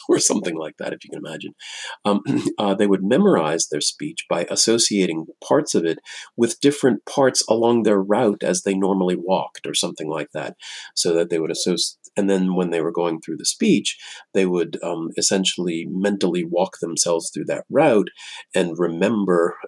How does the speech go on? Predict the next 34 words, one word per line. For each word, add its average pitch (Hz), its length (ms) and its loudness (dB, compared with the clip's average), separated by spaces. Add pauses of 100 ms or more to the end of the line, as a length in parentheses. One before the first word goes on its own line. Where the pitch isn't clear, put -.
uh, 78 160 -2
the 78 140 -4
associations 80 880 -2
of, 76 140 -6 (140)
um, 73 260 -8 (580)
uh, 73 440 -2
of 92 160 -2
each 95 220 -2
of 85 60 -2
those 78 180 -6
places, - 580 0
right? 82 200 -4
And 87 140 -6
they 80 60 -4
were 80 180 -4
able 92 220 -6
to 78 100 -6
remember 78 420 -6
quite - 240 -12
a - 40 -14
bit - 160 -4
with - 120 -20
that. - 180 -18 (420)
So 196 100 -6
that's 170 220 0
using 104 260 2
some 82 200 -6
visual 78 360 -4
imagery, 92 500 -2 (300)
uh, 78 360 -6 (180)
and, 85 240 -4
you - 80 -2
know, 67 180 -10
some - 220 -16